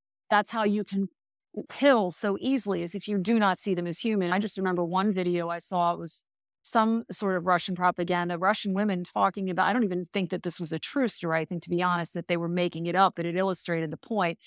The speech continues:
that she said that she had encountered a, a young Ukrainian child of six years old. I don't even want to repeat the language that she,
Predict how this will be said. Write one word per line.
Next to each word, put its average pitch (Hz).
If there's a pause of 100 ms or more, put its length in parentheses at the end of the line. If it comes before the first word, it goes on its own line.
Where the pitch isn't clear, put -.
(360)
that 180 (180)
she -
said 208
that 196
she -
had 190
encountered 180
a, 170
a 170
young 175 (220)
Ukrainian 185
child 185
of 156
six -
years 175
old. 175 (320)
I 208
don't 240
even 214
want 185
to 180
repeat 233
the 190
language 190 (300)
that 170 (240)
she, 185